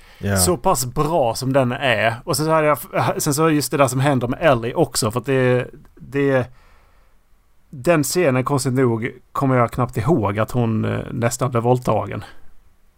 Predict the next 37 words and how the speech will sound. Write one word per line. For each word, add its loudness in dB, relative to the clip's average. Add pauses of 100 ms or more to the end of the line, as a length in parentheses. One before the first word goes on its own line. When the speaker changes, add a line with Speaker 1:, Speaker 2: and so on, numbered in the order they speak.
(240)
Speaker 1:
Men -2
han 2
blev, 2
hon 2
blev 2
nog 4
inte -4
det 2
spelet, -2
tror -4
jag. -4 (280)
Speaker 2:
Jag -2
har 2
fan 2
för 0
mig 0
att -4
jag -6
kände 2
Speaker 1:
Ja. 4
Speaker 2:
igen 2
scenen. 0
Det -4
är 4
därför 0
jag 0 (160)
fick -4
för 2
mig 2
att -8
han 0 (100)
var 2
ju 0
riktigt -4
äcklig 0
mot 2
henne. -6